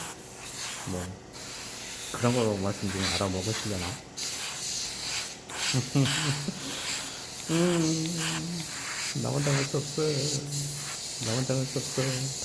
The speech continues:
다 당해야 돼. 일단 앞머리도 살짝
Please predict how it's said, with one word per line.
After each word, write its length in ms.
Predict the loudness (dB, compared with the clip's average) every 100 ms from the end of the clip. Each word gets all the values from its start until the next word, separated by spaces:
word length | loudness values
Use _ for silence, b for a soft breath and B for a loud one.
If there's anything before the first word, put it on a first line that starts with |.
| 2
다 100 | 4
당해야 260 | 6 4 4
돼. 220 | 2 2 0 0 0 -2 -4 -4 -4 -4 -6 -6 -6 -6 -6 -6 -6 -6 -6 -4 -4 -4 -4 -4 -4 -4
일단 240 | -2 0 2
앞머리도 400 | 2 2 0 2
살짝 340 | 2 2 2